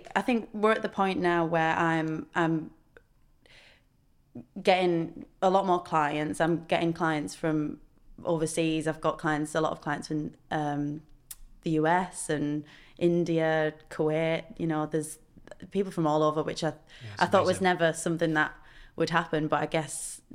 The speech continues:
Speaker 1: with the help of my Instagram and, and website and things, I've managed to, to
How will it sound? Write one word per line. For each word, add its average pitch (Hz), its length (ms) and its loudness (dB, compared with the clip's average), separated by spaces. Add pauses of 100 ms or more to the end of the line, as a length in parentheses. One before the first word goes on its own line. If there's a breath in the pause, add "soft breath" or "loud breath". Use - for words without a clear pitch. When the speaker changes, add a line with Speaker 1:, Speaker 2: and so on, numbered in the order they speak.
(140)
Speaker 1:
with 165 200 0
the 170 60 -6
help 160 220 0
of 156 100 -4
my 156 120 0
Instagram 151 600 -2
and, 147 260 -4
and 156 260 -4
website 151 400 -6
and 151 120 -8
things, 151 460 -4 (440 loud breath)
I've 151 120 -4
managed 147 400 -2
to, 151 200 -4
to 156 260 -6